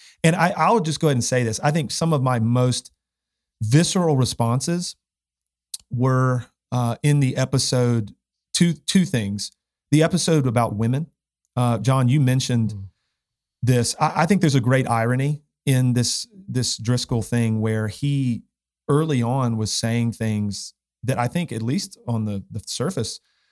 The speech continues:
Speaker 1: appear to be, um, an attempt to protect women from weak men and from men that would harm them. But then the, the heartbreaking sort of ironic turn in this is that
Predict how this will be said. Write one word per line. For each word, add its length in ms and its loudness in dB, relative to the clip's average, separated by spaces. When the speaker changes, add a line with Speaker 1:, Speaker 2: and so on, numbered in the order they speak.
Speaker 1:
appear 320 2
to 140 -2
be, 380 0
um, 440 -2
an 120 2
attempt 400 -2
to 380 -2
protect 500 -4
women 420 -4
from 560 -2
weak 460 -2
men 360 0
and 140 -2
from 220 -2
men 260 0
that 120 -6
would 200 -6
harm 260 -2
them. 300 -4
But 140 2
then 280 0
the, 360 -2
the 80 0
heartbreaking 640 -2
sort 200 -2
of 100 -6
ironic 460 0
turn 280 0
in 120 0
this 260 -4
is 200 -4
that 280 -4